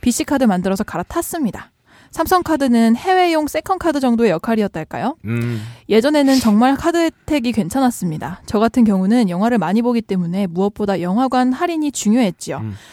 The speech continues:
Speaker 1: 당시 쓰던 조흥 레토피아 카드는
Speaker 2: <laughs> 조흥은행 진짜 옛날.
Speaker 1: <laughs>
Speaker 2: 아.
Speaker 1: 조조고 야간이고 하루에 무조건 한 편당 이천 원 할인이었답니다.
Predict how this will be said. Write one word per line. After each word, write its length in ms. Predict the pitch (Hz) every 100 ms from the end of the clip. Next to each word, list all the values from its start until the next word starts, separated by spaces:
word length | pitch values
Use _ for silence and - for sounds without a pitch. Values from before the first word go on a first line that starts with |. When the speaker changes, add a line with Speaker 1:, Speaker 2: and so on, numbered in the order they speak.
| - -
Speaker 1:
당시 280 | 226 240
쓰던 420 | 330 302 254 247 247
조흥 340 | 208 254 262
레토피아 500 | 170 - 285 - 247
카드는 480 | - 190 190 247 185
Speaker 2:
<laughs> 80 | -
조흥은행 460 | 147 180 170 156 143 -
진짜 340 | - - 302
옛날. 240 | - - 277
Speaker 1:
<laughs> 1200 | 247 254 247 - - - - - 988 855 740 -
Speaker 2:
아. 160 | -
Speaker 1:
조조고 540 | - 247 285 311 285 247
야간이고 580 | 185 262 277 233 170 170
하루에 340 | - 311 302
무조건 580 | 220 190 262 - 190 233 427 - -
한 180 | 370 359
편당 400 | 370 320 359 214
이천 340 | 220 - 339
원 120 | 269
할인이었답니다. 800 | 285 311 285 214 190 160 - 170